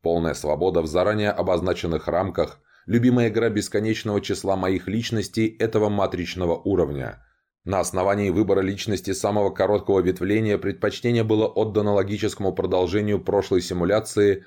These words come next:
с новым ветвлением событий в точке бифуркации. Так любимая для личностей этого матричного уровня игра,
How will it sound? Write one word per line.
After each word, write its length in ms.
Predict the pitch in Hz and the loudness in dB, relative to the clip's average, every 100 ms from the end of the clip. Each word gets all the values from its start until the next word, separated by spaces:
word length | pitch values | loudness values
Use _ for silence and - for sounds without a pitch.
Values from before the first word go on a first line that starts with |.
| - | -14
с 140 | - | -4
новым 260 | 127 120 110 | 0 2 2
ветвлением 580 | 107 - 107 117 117 107 | 0 0 0 2 0 0
событий 500 | - 98 113 110 110 | -2 0 0 0 -4
в 100 | - | 0
точке 340 | 101 - 95 | 0 0 -2
бифуркации. 1000 | 85 87 85 - 87 78 - 67 55 - _ _ _ - | -2 -2 -2 0 0 -2 -2 -4 -4 -10 _ _ _ -4
Так 200 | 82 85 | -4 -2
любимая 420 | 78 85 87 82 | -2 0 0 0
для 100 | 78 | 0
личностей 580 | 80 90 90 87 92 85 | -4 -6 -6 -6 -4 -2
этого 340 | 85 95 95 | 0 0 0
матричного 560 | 90 95 92 87 95 87 | 0 0 -2 -6 -2 -2
уровня 420 | 90 101 90 90 | 2 2 2 0
игра, 540 | - 76 87 101 101 | -4 -2 0 0 0